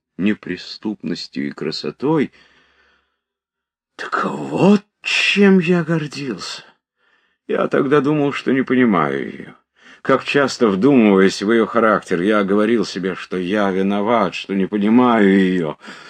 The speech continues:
не понимаю этого всегдашнего спокойствия, удовлетворённости и отсутствия всяких пристрастий и желаний. А вся разгадка была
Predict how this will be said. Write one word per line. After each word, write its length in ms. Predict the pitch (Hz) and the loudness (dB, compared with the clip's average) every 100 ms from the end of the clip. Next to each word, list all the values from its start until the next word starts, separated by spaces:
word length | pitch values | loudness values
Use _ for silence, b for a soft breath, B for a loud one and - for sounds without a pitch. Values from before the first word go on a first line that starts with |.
| B | B
не 200 | 123 143 | 2 2
понимаю 640 | 127 143 143 143 139 120 117 | 2 4 4 4 4 4 2
этого 280 | 113 117 | 2 0
всегдашнего 760 | 110 - 135 110 131 123 123 113 | -2 -2 0 2 2 0 -2 -4
спокойствия, 840 | - - 104 113 120 92 - 78 - B B | -6 -8 -6 -2 -2 -4 -6 -8 -8 B B
удовлетворённости 1080 | 110 113 107 110 107 107 120 117 113 - - | 0 4 4 4 4 4 6 6 2 0 -2
и 60 | 98 | -2
отсутствия 800 | 95 - - 123 101 - 101 90 | -2 -6 -8 -8 -10 -6 -4 -4
всяких 420 | - 107 101 - | -6 -6 -8 -10
пристрастий 800 | 95 101 - - 110 104 - 101 | -8 -6 -8 -6 -4 -6 -6 -6
и 40 | |
желаний. 800 | 90 98 101 131 135 120 90 69 b b b b b b _ _ _ _ _ _ - | -4 -4 -2 0 2 0 0 -8 b b b b b b _ _ _ _ _ _ -18
А 140 | 71 - | -18 -14
вся 480 | - - - 82 78 | -14 -12 -8 -6 -6
разгадка 1080 | 76 69 60 64 80 92 92 _ - 80 | -6 -6 -10 -10 -4 -2 -2 _ -14 -10
была 500 | 65 76 73 73 65 | -8 -8 -8 -8 -12